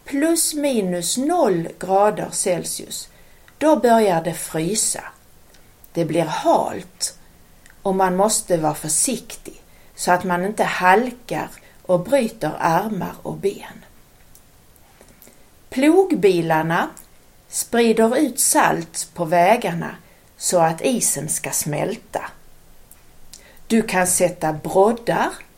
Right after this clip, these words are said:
på dina skor så att du inte halkar.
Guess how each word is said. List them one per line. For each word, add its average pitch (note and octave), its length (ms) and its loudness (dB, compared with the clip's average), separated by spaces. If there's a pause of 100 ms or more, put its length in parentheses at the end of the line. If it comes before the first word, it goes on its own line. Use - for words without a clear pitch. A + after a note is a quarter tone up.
på C#4 140 4
dina C4+ 300 0
skor - 560 -2 (840)
så - 220 4
att E3 180 6
du F3 100 -2
inte F#3 300 -4
halkar. - 840 -6